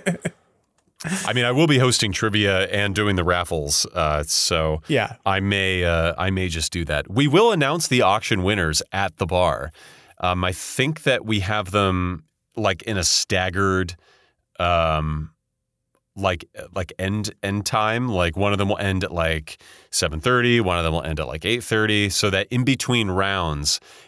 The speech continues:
Speaker 1: after I call out, um, another raffle, I'll say, "Oh, and by the way,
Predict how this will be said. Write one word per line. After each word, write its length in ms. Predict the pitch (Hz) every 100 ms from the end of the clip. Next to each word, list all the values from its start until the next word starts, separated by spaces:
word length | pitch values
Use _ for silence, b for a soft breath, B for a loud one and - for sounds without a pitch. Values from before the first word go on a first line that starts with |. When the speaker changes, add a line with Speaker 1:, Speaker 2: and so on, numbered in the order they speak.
| B
Speaker 1:
after 300 | 107 110 110
I 80 | 98
call 380 | - 104 95 95
out, 320 | 90 90 87 _ _
um, 480 | 90 87 82 80 80 -
another 400 | 90 90 82 80
raffle, 420 | 80 87 87 92
I'll 120 | 78 78
say, 280 | 92 92
"Oh, 300 | 104 190 190
and 160 | 180 170
by 160 | 175 190
the 80 |
way, 320 | 202 202 196